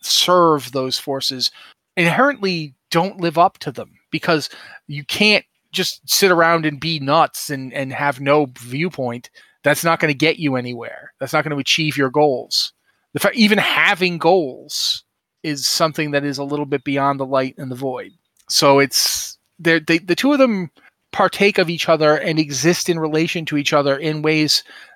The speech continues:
that creates this whole thing. And the Var-, Naaru are very much part of that. So there's no, the, the light doesn't have, it doesn't have this, like, blueprint that it thinks, like, "Oh, well, this didn't happen, so the great cosmic plan."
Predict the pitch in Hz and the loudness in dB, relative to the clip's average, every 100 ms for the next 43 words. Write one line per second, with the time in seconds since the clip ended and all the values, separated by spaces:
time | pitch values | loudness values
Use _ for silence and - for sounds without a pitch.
0 | - 160 - - 165 156 165 170 - 147 | -2 0 0 0 4 6 6 4 -2 -4
1 | 147 - 156 135 - 131 104 85 143 147 | -4 -2 -2 -2 -6 -8 -8 -8 -4 -4
2 | 147 143 147 175 190 170 185 190 147 131 | -2 0 2 2 2 2 4 4 4 4
3 | 170 165 - 151 135 113 95 - _ - | 2 0 0 2 2 0 -8 -12 _ -20
4 | - - 208 202 277 233 - _ _ _ | -10 -2 0 6 6 4 -4 _ _ _
5 | - 165 - 196 220 269 190 233 208 156 | -4 -4 -4 -2 2 2 2 -2 -2 -8
6 | - 208 208 196 156 - - _ 208 196 | -4 0 0 0 -4 -14 -20 _ 0 4
7 | 269 277 175 185 220 180 190 - 165 151 | 4 4 0 0 2 2 -2 -2 -4 -6
8 | 156 180 208 - 165 170 160 165 180 165 | -6 -6 -4 -2 -2 -2 -4 -4 -2 -2
9 | 156 180 165 - 185 147 151 156 151 185 | -4 -6 0 6 6 4 0 0 0 0
10 | - 165 156 151 151 151 - 143 139 135 | 0 0 0 0 0 -2 -2 -2 -2 -4
11 | 156 156 - 156 143 - 165 160 | -4 -2 0 0 0 -2 -2 -2